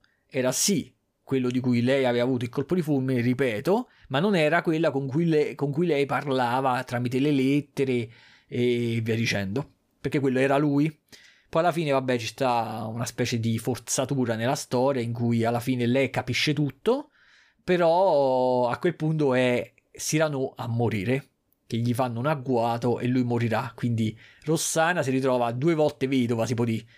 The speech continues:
Nel momento che aveva capito che quello di cui era veramente innamorata di lei era quest'altro, quest'altro muore.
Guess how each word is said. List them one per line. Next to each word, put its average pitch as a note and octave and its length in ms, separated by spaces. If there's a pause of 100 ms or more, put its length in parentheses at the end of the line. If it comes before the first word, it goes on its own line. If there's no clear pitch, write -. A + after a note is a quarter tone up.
Nel B2 100
momento F3+ 300
che D#3 80
aveva C#3+ 240
capito C3 500
che A#2 140
quello D3+ 380
di C3+ 100
cui C#3+ 340
era B2+ 140
veramente C3+ 320
innamorata C3+ 380
di C3+ 100
lei B2+ 260
era C3 180
quest'altro, D3+ 580
quest'altro A#2+ 360
muore. G#2 300